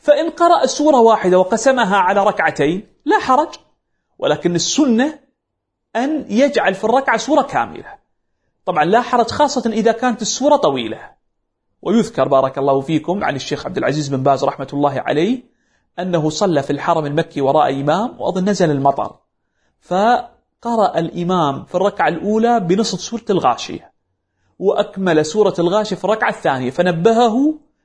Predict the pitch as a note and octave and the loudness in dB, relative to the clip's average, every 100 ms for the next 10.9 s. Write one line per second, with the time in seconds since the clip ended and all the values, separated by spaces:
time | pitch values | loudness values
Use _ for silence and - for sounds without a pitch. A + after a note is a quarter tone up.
0 | _ - G3+ F#3 - A3+ F#3+ F3+ E3+ E3 | _ -8 -4 -4 -4 -4 -2 -2 -2 -4
1 | G3+ F3+ D#3 D3+ - - A3 A#3 A3 F#3 | -6 -2 -2 -4 -10 -6 0 0 0 -4
2 | B2+ A2 G#2 - - - _ _ _ _ | -4 -6 -8 -14 -14 -20 _ _ _ _
3 | _ D3+ D3+ C#3+ D3 C#3+ - - - C4 | _ -4 -2 0 0 0 -2 -4 -2 2
4 | G#3+ - - - - _ _ _ _ _ | 2 0 -8 -12 -14 _ _ _ _ _
5 | _ _ _ _ _ - G3+ F#3+ D#4 D#4+ | _ _ _ _ _ -4 -2 0 0 2
6 | A#3+ G#3+ G#3+ B3 E4+ _ _ _ _ _ | 2 4 2 0 -4 _ _ _ _ _
7 | _ - F#3 G#3 G#3+ A#3 A3 F3+ F#3 F#3+ | _ -8 -2 2 2 2 0 2 2 2
8 | A3+ - F#3 F3+ A3 G3+ F3 - D#3+ E3+ | 0 -2 -8 -4 -2 2 2 2 -2 -2
9 | F#3+ B3+ B3+ - C#3+ E3 - - A#3+ C#4 | 0 0 0 -4 0 0 -2 0 2 4
10 | - A3+ G3+ D3+ - C3+ E3 F#3 | 4 2 2 -2 0 -2 -2 -8